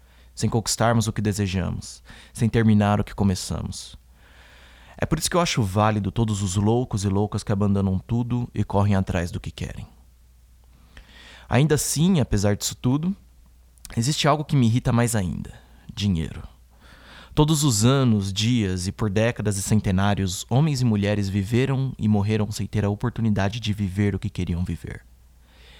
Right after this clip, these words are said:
Sem ter a vida que queriam ter. E isso tudo, provavelmente, porque passaram a vida inteira correndo atrás de um pé de meia.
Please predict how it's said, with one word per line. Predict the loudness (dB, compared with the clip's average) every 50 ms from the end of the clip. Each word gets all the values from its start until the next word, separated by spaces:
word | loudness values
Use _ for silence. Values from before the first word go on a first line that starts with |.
| -20 _ -2
Sem | 0 2 2
ter | 4 4 4
a | 2 2
vida | 2 0 0 0 -2
que | -4 -4
queriam | -2 -2 0 2 2 0 0
ter. | -2 -4 -8 -8 -10 -12 -16 -20 -20 -20 -20 -20 -20 -20 -20 -20 -20 -20 -8 0
E | 2 2 2
isso | 2 0 -2
tudo, | -4 -2 0 2 2 2 2 0
provavelmente, | 0 0 0 0 0 2 2 2 2 2 2 -2 -4
porque | -4 -4 -4 -4 -2
passaram | -2 -2 0 0 0 2 2 2
a | 0
vida | 0 0 0 0
inteira | 0 0 0 -2 -2 0 0 -2
correndo | -2 0 2 2 2 2
atrás | 2 0 -2 0 0 0 0 -2
de | -2
um | -2 0
pé | 0 -2
de | 0 0 0
meia. | 0 -2 -4 -6 -10 -12 -14